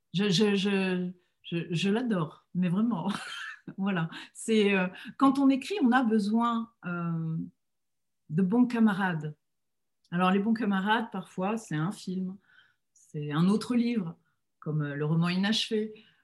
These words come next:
euh, qui, voilà, euh, c'est de la musique, voilà. Donc, euh, de, donc j'ai ma, j'ai une, ma sorte de playlist avec pas mal de Jonas. Euh, bon, je vous dis pas que c'est le sentiment le plus joyeux du monde, hein, quand j'écris avec ce <laughs> genre de musique,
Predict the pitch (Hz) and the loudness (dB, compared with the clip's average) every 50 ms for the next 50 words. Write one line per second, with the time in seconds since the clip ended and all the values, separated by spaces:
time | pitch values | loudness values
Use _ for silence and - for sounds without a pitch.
0 | _ - 165 156 151 147 143 143 139 139 139 135 - _ - 160 - _ _ 156 | _ -10 -6 -4 -4 -4 -4 -8 -10 -10 -12 -14 -16 _ -20 -20 -20 _ _ -20
1 | - - - 147 156 160 156 156 156 - - - - 208 - - 151 147 147 143 | -20 -14 -8 -4 -2 -2 -2 -4 -6 -12 -12 -12 -12 -12 -12 -10 -8 -8 -8 -8
2 | 139 139 139 131 135 135 131 151 - - 208 170 190 185 202 233 254 214 214 214 | -8 -10 -8 -8 -8 -8 -8 -8 -4 -2 0 2 4 6 6 6 6 4 2 0
3 | 220 - - - _ _ - 139 131 - 156 - _ - - 208 202 - 240 226 | -4 -6 -12 -20 _ _ -8 -8 -8 -8 -12 -18 _ -2 0 0 0 4 6 8
4 | 214 208 202 202 202 196 - 202 202 190 185 185 180 175 175 175 170 165 170 208 | 8 8 8 6 4 2 0 0 0 2 2 2 2 2 0 -2 -4 -4 -4 -4
5 | 233 247 233 277 247 247 240 226 226 214 220 247 240 226 - - 226 208 226 233 | -2 0 0 2 2 2 2 2 2 2 0 0 0 0 -2 -4 0 0 0 0
6 | 240 - 269 254 220 214 220 220 214 202 - - 254 240 220 240 - - - 226 | 0 -2 -2 -2 0 2 2 2 2 0 0 0 4 4 4 4 2 -2 -2 -2
7 | 202 190 180 - 240 240 247 262 254 226 214 214 208 202 196 208 202 202 202 233 | -2 -2 -2 -2 0 2 4 4 4 4 4 2 2 0 0 0 0 0 0 0
8 | - - - - 226 185 175 - _ _ - _ _ _ _ _ _ - - 165 | -4 -6 -10 -8 -8 -8 -8 -10 _ _ -20 _ _ _ _ _ _ -8 -4 -4
9 | 160 156 156 156 151 151 151 151 147 151 151 147 147 147 143 143 147 - _ _ | -2 -2 -2 -2 -2 -4 -4 -4 -4 -4 -6 -6 -8 -10 -14 -16 -20 -20 _ _
10 | _ _ _ - 180 214 202 185 185 165 170 226 220 226 240 233 285 277 - - | _ _ _ -2 0 2 2 2 2 2 2 2 2 2 2 2 2 0 0 0
11 | 262 240 220 - - 254 247 247 - 254 247 262 262 254 262 254 208 202 226 226 | 0 0 0 0 2 2 2 2 4 4 6 6 6 4 4 2 4 4 6 6
12 | 226 226 190 208 220 214 240 349 392 311 247 233 226 - 214 202 220 214 - 220 | 6 6 6 6 6 6 6 4 2 0 0 0 0 -2 -2 -2 -2 -2 -2 -4
13 | 202 202 - - - 226 190 262 269 254 - _ - 254 254 254 226 220 185 190 | -4 -4 -4 -6 -6 -2 -2 -2 -2 -2 -6 _ -4 2 4 8 8 8 6 6
14 | 240 - - _ | 0 -4 -6 _